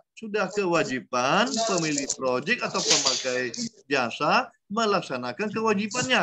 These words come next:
karena si kontraktor telah menyelesaikan kewajibannya. Lost connection ya.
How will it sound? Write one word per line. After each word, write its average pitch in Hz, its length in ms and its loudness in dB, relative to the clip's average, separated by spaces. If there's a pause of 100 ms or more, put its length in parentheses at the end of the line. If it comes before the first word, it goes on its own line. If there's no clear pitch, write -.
(120)
karena 151 280 -2
si 208 160 -6
kontraktor 156 680 -4 (360)
telah 254 280 6
menyelesaikan 151 720 0
kewajibannya. 135 880 0 (1500)
Lost 147 240 -2 (160)
connection 151 560 0
ya. 104 120 -2